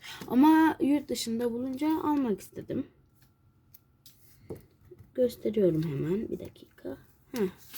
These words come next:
Şöyle burasına şeffaf bir şey sürüyor.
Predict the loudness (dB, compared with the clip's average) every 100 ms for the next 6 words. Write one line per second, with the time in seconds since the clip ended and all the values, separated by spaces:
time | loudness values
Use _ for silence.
0 | -6 -6 -4 -8 -10 -2 4 4 8 10
1 | 8 6 2 2 -2 0 -2 -2 -8 -6
2 | -4 -4 -4 -10 -14 _ -14 -4 0 2
3 | 2 2 0